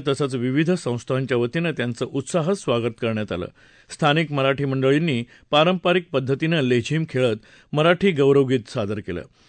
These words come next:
मुख्यमंत्र्यांनी उपस्थित मराठी समुदायाशी मनमोकळा संवाद साधला.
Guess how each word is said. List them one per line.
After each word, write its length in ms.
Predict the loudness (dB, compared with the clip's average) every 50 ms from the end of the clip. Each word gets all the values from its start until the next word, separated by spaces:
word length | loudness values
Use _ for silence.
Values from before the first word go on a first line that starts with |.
| _ _ -6
मुख्यमंत्र्यांनी 720 | -6 -2 0 2 2 2 2 2 2 2 2 2 0 -2 -2
उपस्थित 440 | -4 -4 -2 -2 -2 -2 -4 -6 -4
मराठी 400 | -2 -2 0 0 0 0 -2 -2
समुदायाशी 680 | -2 -4 -4 -2 0 2 2 2 2 2 0 -4 -4 -6 -8 -14 _ _ -4
मनमोकळा 560 | -2 0 0 2 0 0 2 2 2 2 2
संवाद 360 | 0 -2 -2 -2 -2 -2 -4
साधला. 380 | -6 -6 -8 -6 -6 -8 -10